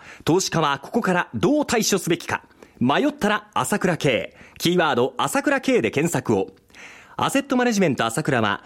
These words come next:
証券取引、金銭有価証券の予託貸付行為は行っておりません。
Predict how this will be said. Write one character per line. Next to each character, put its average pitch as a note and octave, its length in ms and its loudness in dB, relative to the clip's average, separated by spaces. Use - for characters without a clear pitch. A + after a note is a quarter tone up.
証 F3+ 180 2
券 G3+ 180 2
取 F#3 200 0
引、 - 340 -2
金 B3 160 2
銭 D#3+ 220 0
有 F3+ 160 0
価 A#3+ 100 -2
証 G#3+ 200 2
券 A2+ 200 0
の G2 220 0
予 C3 80 2
託 G#3+ 200 -2
貸 - 220 -4
付 - 180 -2
行 B3 200 2
為 A#2+ 40 4
は G#2+ 140 2
行 D#3 80 -2
っ B2+ 100 0
て - 120 -4
お A#2+ 40 4
り A2+ 60 2
ま G2+ 80 2
せ G#2+ 140 -2
ん。 E2 140 -4